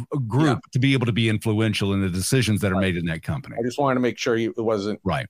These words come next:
Speaker 1: Not controlling interest, but they
Speaker 2: Yeah.
Speaker 1: have major influence.
Speaker 2: Right.
Speaker 1: Um, and, and they do that in all of these se-, all of the major sectors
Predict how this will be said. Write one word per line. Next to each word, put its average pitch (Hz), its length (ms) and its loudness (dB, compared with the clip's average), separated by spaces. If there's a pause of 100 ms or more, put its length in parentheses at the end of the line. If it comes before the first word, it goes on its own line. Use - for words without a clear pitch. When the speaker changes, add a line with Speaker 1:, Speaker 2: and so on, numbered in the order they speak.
(140)
Speaker 1:
Not 147 160 2
controlling 127 440 2
interest, 82 360 -6
but 107 160 0
they 160 220 2
Speaker 2:
Yeah. 147 60 4
Speaker 1:
have 117 100 0
major 110 320 0
influence. - 500 -8 (340)
Speaker 2:
Right. 131 140 4
Speaker 1:
Um, 123 300 0
and, 139 180 2
and 143 140 2
they 143 80 4
do 185 180 2
that 165 200 4
in 127 120 2
all 147 260 0
of 120 100 -2
these 110 180 -2
se-, 123 200 0
all 135 220 2
of 117 60 2
the 107 80 0
major 113 280 0
sectors 95 640 -2